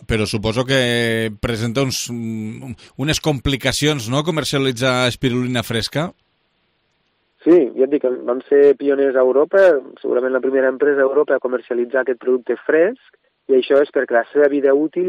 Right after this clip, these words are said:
Speaker 2: és molt curta. Anteriorment només durava un dia, ara hem aconseguit que aquesta espirulina fres-, fresca ens duri set dies,
Speaker 1: Mhm.
Speaker 2: i això ens permet enviar-ho a casa del consumidor final, i allí el client final el que fa és congelar-ho.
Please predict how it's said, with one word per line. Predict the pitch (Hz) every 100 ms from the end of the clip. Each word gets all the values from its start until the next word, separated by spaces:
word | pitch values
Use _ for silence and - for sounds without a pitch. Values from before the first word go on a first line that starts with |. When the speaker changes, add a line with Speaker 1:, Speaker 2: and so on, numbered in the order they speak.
| 127
Speaker 2:
és | 123
molt | 131 120
curta. | 151 151 - 107 110 _ -
Anteriorment | 117 110 120 120 131 135
només | 127 127 131
durava | 131 123
un | 123 123
dia, | 156 160 202 269 _ _ _
ara | 120 131
hem | 123
aconseguit | 135 123 143 151 -
que | -
aquesta | 127 -
espirulina | 131 113 123 127
fres-, | - 147 - -
fresca | 147 147 - 110
ens | 110
duri | 120 117 -
set | 123 123
dies, | 143 165 170 262 -
Speaker 1:
Mhm. | 104 95 123 - 135
Speaker 2:
i |
això | 127 147
ens | 139
permet | 147 139 151 - -
enviar-ho | 127 123 123 147 160 120 110
a |
casa | 139 147 127
del | 110
consumidor | - 113 - 117 131
final, | - 151 175 190 277 - _ _
i | - 123
allí | 131 170 247 -
el | 127
client | 127 131 135 -
final | 151 160 165
el | 156
que | 156
fa | 175
és | 202
congelar-ho. | - 139 127 113 101 107